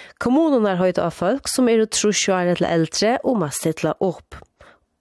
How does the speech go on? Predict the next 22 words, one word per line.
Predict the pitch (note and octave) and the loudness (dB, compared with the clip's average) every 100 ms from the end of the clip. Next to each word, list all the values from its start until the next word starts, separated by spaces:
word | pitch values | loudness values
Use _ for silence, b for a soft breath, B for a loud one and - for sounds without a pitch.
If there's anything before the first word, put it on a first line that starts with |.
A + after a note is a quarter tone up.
| _ _ _ A#3+ | _ _ _ 0
Og | - | 0
oppstillingarfrøsten | D4 - C4+ A3 G#3+ - F#3 - G3 B3 D4 E4+ | 0 0 0 0 0 0 -2 0 0 2 0 -2
er | G3+ G3+ | -2 0
til | C#4 C4 | 2 0
tólvta | E3+ D3+ - D3+ | 0 -4 -6 -6
oktober. | - - G3 F#3 F3+ F3 D3+ C#3 _ _ _ _ _ _ _ _ _ _ _ _ _ _ - | -6 -6 0 0 0 0 0 -2 _ _ _ _ _ _ _ _ _ _ _ _ _ _ -4
Hver | A#3+ C#4 C#4 | 2 2 2
kommune | C#4 B3 B3 A#3 A#3+ | 2 4 4 2 2
eier | B3+ B3 | 2 0
tre | - D#4+ C4 | 2 2 2
folk | E3 D3 D#3+ | 0 -2 0
i | - | 2
eldrarannon. | G3 F#3+ F#3 F3+ F3 E3 C#3+ - _ B B B - | 2 2 2 2 2 0 -2 -8 _ B B B -2
Endamál | G3 G3 G3+ G3 G3 G3 | 0 2 0 0 0 2
við | F#3+ | 2
eldrarannon | G3 - F#3 F3+ F3+ F3+ G#3 A#3 | 2 0 2 2 2 2 2 0
er | G#3+ G3 | 0 2
að | F#3 | 2
vera | F3+ E3 | 2 2
ráðgevi | E3+ E3+ - F3+ D#3+ E3 F3+ | 0 0 0 0 2 0 0
hjá | E3 | -2
kommununum | - G#3+ C4+ G#3+ D#3 F3+ C4 | 0 2 4 2 2 2 0